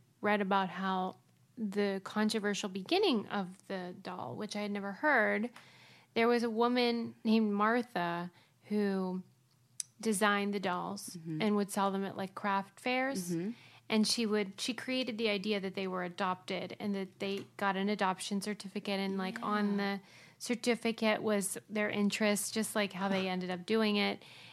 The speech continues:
Speaker 1: and, um, what made that doll unique. Like, every doll was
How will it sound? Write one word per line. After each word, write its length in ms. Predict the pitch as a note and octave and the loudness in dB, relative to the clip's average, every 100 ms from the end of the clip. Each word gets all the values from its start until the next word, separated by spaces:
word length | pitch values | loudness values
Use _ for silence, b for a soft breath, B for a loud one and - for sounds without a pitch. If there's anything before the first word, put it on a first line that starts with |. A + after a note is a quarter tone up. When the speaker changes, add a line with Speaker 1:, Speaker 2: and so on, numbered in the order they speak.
| - | -6
Speaker 1:
and, 440 | - G#3 G3 F#3+ F#3+ | 2 4 4 2 2
um, 280 | F3+ F3+ - | 0 -2 2
what 220 | A3 A3+ | 4 4
made 240 | A3 G#3 G3 | 4 4 4
that 200 | F#3+ G3 | 2 4
doll 200 | G3 F#3+ | 2 4
unique. 440 | F#3+ F#3+ F3 F3 | 2 2 0 -2
Like, 160 | F#3 G#3 | -2 2
every 260 | G#3+ G#3+ | 2 2
doll 280 | G3+ F#3+ F#3 | 2 0 0
was 340 | F#3 F3 - | -4 -4 -8